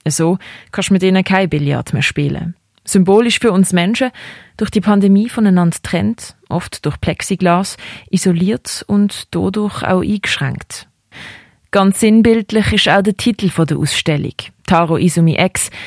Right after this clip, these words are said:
zuerst ganz aufwendig mit Bleistift riesig an die Wand gezeichnet, so dicht und schwarz, dass es aussieht wie normale Farbe, bevor sie dann wieder teilweise ausradiert worden ist.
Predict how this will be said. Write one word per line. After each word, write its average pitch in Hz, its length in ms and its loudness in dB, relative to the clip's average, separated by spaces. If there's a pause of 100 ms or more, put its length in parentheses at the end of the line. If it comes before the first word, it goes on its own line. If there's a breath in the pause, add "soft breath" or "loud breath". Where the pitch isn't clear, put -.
(180 loud breath)
zuerst - 460 -2
ganz 196 380 0
aufwendig 190 760 0
mit 165 260 0
Bleistift 190 800 0
riesig 196 460 -2
an 165 180 4
die - 140 -16
Wand 185 300 0
gezeichnet, 202 680 -2 (580 loud breath)
so 202 260 0
dicht - 380 -2
und 180 140 2
schwarz, - 540 0 (320 loud breath)
dass 175 120 -2
es 180 160 -4
aussieht 190 420 -2
wie 170 100 4
normale 160 440 2
Farbe, - 460 -6 (420)
bevor 170 240 0
sie 156 160 -6
dann 175 300 2 (320 loud breath)
wieder 208 180 0
teilweise 196 520 2
ausradiert 160 640 0
worden 135 340 -2
ist. - 360 -6